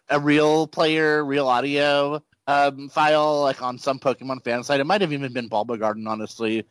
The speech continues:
But then, you know, eventually was able to get a, like, ooh, ninety-six kilobits per second M P three. <laughs> But, uh, Okay was, uh, definitely really hype.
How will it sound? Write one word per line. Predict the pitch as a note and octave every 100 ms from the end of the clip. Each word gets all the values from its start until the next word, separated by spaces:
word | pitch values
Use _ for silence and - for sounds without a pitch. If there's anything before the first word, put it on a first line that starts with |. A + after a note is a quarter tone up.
| _ _
But | D3
then, | F3
you | F3
know, | E3+
eventually | D3+ C#3 C3+ D3
was | C#3 B2+
able | C3 B2+
to | C3 A2+
get | B2+ B2
a, | B2 A#2+ A#2+ A#2 A#2 A#2 A#2 - _ _ G#2
like, | A2+
ooh, | C3+ E3+ D#3
ninety-six | C3 C3+ C3+ D3+ - D3+ - - _ _
kilobits | - E3 D#3 D#3 -
per | E3
second | - D3 - D3+ C#3+ C#3+ D3 - - -
M | D3 D#3+
P | - D3+
three. | - C#3+ E3+ F3 B2+ B2 B2 A#2+ A#2 B2 D3
<laughs> | _ C#3 _ - - - -
But, | C#3+ D3+
uh, | D3+ D3+ D3 C#3+ D3+ - - _ -
Okay | E3 F3+ F3+ F3 F#3
was, | E3+ D#3 C#3+ C#3+ - -
uh, | C#3 C3 B2+ B2
definitely | D3+ E3 D#3+
really | D#3 D3+ D#3 D3
hype. | C3 B2+ D3+ -